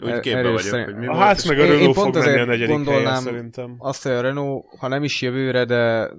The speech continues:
Speaker 2: de előbb-utóbb utol fog érni őket, mert én látom rajtuk azt a lépcsőzetes fejlődést, ami, ami egy, ami az ilyes célokhoz kell.
Speaker 1: És
Speaker 2: Tehát
Speaker 1: lehet,
Speaker 2: a
Speaker 1: hogy
Speaker 2: tényleg
Speaker 1: ehhez kell a Ricciardo?
Speaker 3: Biztos,
Speaker 2: Ö,
Speaker 3: hogy kell.
Speaker 2: igen.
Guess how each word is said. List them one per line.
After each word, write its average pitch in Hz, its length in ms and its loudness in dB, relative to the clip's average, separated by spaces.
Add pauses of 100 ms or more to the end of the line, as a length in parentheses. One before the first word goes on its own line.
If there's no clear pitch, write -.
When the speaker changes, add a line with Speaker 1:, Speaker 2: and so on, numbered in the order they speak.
(100)
Speaker 2:
de 113 80 -4
előbb-utóbb 117 520 -4
utol 113 260 -6
fog 113 180 -10
érni 110 300 -2
őket, 110 300 -6
mert 117 240 -6
én 113 320 -12
látom 117 420 -2
rajtuk 107 300 -2
azt - 280 -6
a 107 300 -2
lépcsőzetes 104 760 -4
fejlődést, 104 680 -4
ami, 104 260 -6 (1900)
ami 110 240 -6
egy, 104 280 -4
ami 107 260 -6
az 104 100 -2
ilyes 98 380 -4 (360)
célokhoz 95 520 -6
kell. 95 260 -6 (440)
Speaker 1:
És 110 160 -6
Speaker 2:
Tehát 101 200 -6
Speaker 1:
lehet, 120 140 2
Speaker 2:
a 127 40 -2
Speaker 1:
hogy 143 80 0
Speaker 2:
tényleg 131 200 2
Speaker 1:
ehhez 127 160 0
kell 131 200 2
a 127 60 2
Ricciardo? 127 640 -4 (840)
Speaker 3:
Biztos, 147 340 0
Speaker 2:
Ö, 147 40 -2
Speaker 3:
hogy 131 120 -6
kell. 135 260 -4 (160)
Speaker 2:
igen. 104 340 -6